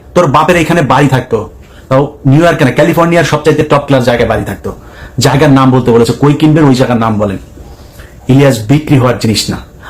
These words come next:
আমার কথা বলায় আমার স্টাইলে আমি কথা বলি, আমার কথা কারো পছন্দ হইতে পারে, না হইতে পারে, কোনো সমস্যা নেই।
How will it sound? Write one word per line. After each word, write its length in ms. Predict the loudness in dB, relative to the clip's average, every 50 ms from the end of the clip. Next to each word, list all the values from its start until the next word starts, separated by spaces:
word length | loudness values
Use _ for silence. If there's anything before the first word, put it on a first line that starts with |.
| -6 -2
আমার 160 | -2 -2 0
কথা 240 | 0 0 0 0 0
বলায় 220 | 0 0 0 0
আমার 280 | 2 2 2 2 2 0
স্টাইলে 280 | 2 0 0 2 2
আমি 120 | 2 2 2
কথা 200 | 0 0 0 2
বলি, 140 | 2 2 2
আমার 160 | 2 0 0
কথা 220 | -2 -2 -2 -2 -2
কারো 180 | 0 -2 0 -2
পছন্দ 260 | -2 0 2 2 2
হইতে 200 | 2 2 2 0
পারে, 160 | 0 2 2
না 120 | 2 2 2
হইতে 120 | 2 2
পারে, 120 | 2 2 2
কোনো 180 | 2 0 0
সমস্যা 340 | 2 2 2 2 2 2 0
নেই। 80 | 0